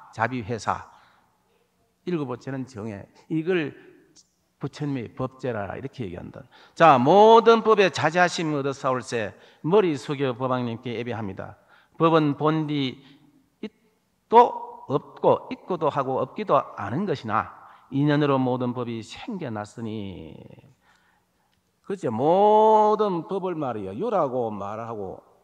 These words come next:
예? 싶어도, 모든 법을 있는 것이라고 말하고 싶어도 말이요, 스스로 생겨난 것이 아니요, 그죠? 또 생겨난 것도 아니다.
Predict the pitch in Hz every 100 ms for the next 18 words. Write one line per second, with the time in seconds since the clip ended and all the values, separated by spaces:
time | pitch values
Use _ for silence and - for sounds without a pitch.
0 | - 160 254 - - _ _ _ _ _
1 | _ _ _ _ _ _ _ _ _ -
2 | 180 143 107 101 123 123 98 92 - -
3 | - - _ _ _ - - 185 170 170
4 | 156 131 - - 147 185 196 208 170 185
5 | 165 135 117 135 110 156 131 110 87 78
6 | - 101 _ _ _ - 202 226 208 147
7 | - 247 254 196 156 139 131 123 - 113
8 | 120 127 101 - 160 160 127 196 220 -
9 | - - - - 127 - 233 196 151 147
10 | 170 202 202 - 107 104 101 98